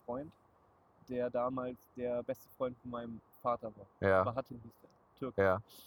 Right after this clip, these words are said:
Speaker 1: Wir haben ihn mal Batti genannt. Und der hat auch eigentlich eine Frau gehabt, Familie, blub, aber
Speaker 2: Mhm.
Speaker 1: er hatte so eine Freundschaft mit meiner, er wollte mal was von meiner Mutter, meine
Speaker 2: Ja.
Speaker 1: Mutter wollte aber nichts von ihm.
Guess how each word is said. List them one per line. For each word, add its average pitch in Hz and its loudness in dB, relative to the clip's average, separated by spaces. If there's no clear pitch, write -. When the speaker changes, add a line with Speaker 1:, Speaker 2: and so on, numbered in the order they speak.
Speaker 1:
Wir 135 -4
haben 139 -2
ihn 135 -2
mal 127 0
Batti 123 -4
genannt. 110 -14
Und 131 -6
der 143 -2
hat 147 -8
auch 135 -2
eigentlich 151 -10
eine 139 -14
Frau 147 -2
gehabt, 156 -4
Familie, 143 -6
blub, 147 -8
aber 127 -2
Speaker 2:
Mhm. 101 -4
Speaker 1:
er 117 -8
hatte 127 -4
so 120 -14
eine 120 -8
Freundschaft 131 -6
mit 127 -12
meiner, 120 -10
er 135 -2
wollte 170 -4
mal 127 -6
was 127 -10
von - -16
meiner 120 -12
Mutter, 156 -12
meine 90 2
Speaker 2:
Ja. 87 4
Speaker 1:
Mutter 135 -4
wollte 131 -6
aber 120 -10
nichts - -14
von 123 -12
ihm. 135 -14